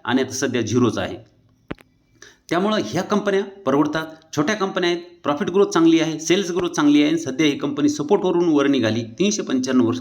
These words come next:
कंपनी आलेली आहे आणि वरून डिस्काउंट जर पाहिलं तर जवळपास वीस टक्क्याच्या वर हिचं आपल्याला इथून वरून डिस्काउंट मिळत आहे तिच्या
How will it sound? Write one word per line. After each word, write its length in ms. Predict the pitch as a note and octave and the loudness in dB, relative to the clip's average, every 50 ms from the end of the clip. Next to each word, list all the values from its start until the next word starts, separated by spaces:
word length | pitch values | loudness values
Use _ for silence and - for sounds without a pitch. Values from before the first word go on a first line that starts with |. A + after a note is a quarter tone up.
| - - | -4 -4
कंपनी 300 | A2+ A2 A#2 A2 A2+ A2 | -4 -2 0 -2 -2 -2
आलेली 380 | G#2 G2+ G2 G#2 G#2 G#2 G#2 | -2 -4 -2 -2 -2 -2 -2
आहे 280 | F#2+ - A2 G2 - - _ - - - - - - - - | -4 -4 -6 -10 -12 -16 _ -20 -20 -20 -20 -20 -20 -10 -4
आणि 280 | - C3+ - D4+ - - - - - - | 2 4 4 4 4 0 -6 -12 -8 0
वरून 240 | G#2+ C3+ E3 G3+ F#3+ | 2 2 4 4 4
डिस्काउंट 360 | E3 D#3+ - - C#3 C3 B2+ | 2 0 0 -2 -4 -4 -2
जर 140 | A2 A#2 G#2+ | -2 -2 -4
पाहिलं 300 | A2+ A2+ G2+ G2 G2 G2 | -4 -6 -6 -6 -6 -10
तर 240 | - - _ G#2 G2 | -14 -18 _ -6 -4
जवळपास 460 | G#2 A2+ G#2+ A2 A#2+ A#2+ B2 - - - - _ _ | -2 -2 -2 -2 -6 -8 -8 -8 -12 -14 -20 _ _
वीस 300 | G2 G2 A2+ A2 - - | -6 -4 -2 -2 -2 -4
टक्क्याच्या 380 | B2 B2 - - A2+ A2 - A2+ F#2 | -8 -14 -12 -12 -12 -12 -12 -10 -6
वर 220 | G2+ A#2 A#2 G#2+ A2 - - _ _ _ _ _ - | -2 -2 -2 -2 -4 -10 -18 _ _ _ _ _ -18
हिचं 240 | G2 - - B2 | -12 -8 -6 -6
आपल्याला 340 | G#2 G#2 - - A2+ G#2+ G#2 | -6 -6 -6 -4 -4 -4 -2
इथून 360 | G#2 G2+ G2 - - A#2 A2 G#2+ G#2 | -2 -4 -4 -6 -8 -8 -6 -4 -2
वरून 220 | G#2 G#2+ A#2 A#2+ G#2+ | 0 0 0 0 0
डिस्काउंट 420 | G2+ G2 G2 - A#2 A2 G#2 G2 | 0 -2 -2 -4 -2 -2 0 0
मिळत 280 | G2+ A2 A#2 A#2 A#2 A#2+ | 2 0 0 0 0 -2
आहे 120 | A#2+ A2 | -2 -4
तिच्या 400 | - - - - - - C3+ C3+ | -6 -10 -16 -16 -6 -4 -4 -4